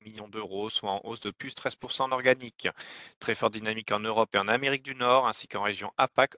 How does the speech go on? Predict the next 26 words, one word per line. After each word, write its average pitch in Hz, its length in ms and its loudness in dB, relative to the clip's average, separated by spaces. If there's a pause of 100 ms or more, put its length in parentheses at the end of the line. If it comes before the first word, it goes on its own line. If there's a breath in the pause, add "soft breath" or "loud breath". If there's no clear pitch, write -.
hors 147 160 4
Chine - 180 -12
continentale. 110 720 2
Cette 92 220 -8
dernière 98 320 -4
est 90 100 -4
restée 98 400 -6
très 104 260 -6
impactée 101 380 -4
par - 120 -2
la - 80 -4
situation - 460 -8
sanitaire. 110 840 4 (1120 loud breath)
Et 127 80 4
je 139 80 -2
termine 160 320 2
avec 143 160 0
Biocorp. 156 500 2
Lilly 135 500 -2
annonce 131 280 -2
réduire 123 320 -4
so-, 120 160 -8
de 113 240 -6
soixante-dix 147 460 -4
pour - 200 -12
cent 143 240 -2